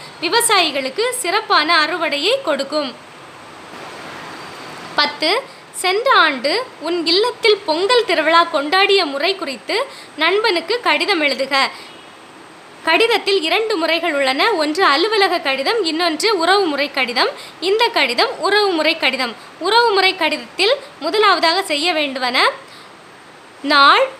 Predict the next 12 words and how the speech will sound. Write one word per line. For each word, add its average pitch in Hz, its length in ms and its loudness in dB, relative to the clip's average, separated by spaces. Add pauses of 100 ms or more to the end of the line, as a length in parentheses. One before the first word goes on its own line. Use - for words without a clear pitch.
(260)
கடிதம் 381 360 0
எழுதப்பட 339 500 0
வே-, 269 240 -2
கூடிய 330 280 -2
நாள் 277 400 4
மற்றும் 403 520 -6
இடத்தின் 381 480 0
பெயரை 311 320 2
இங்கே 302 220 0
மே-, 277 260 -2
எழுத 277 260 0
வேண்டும். 254 440 0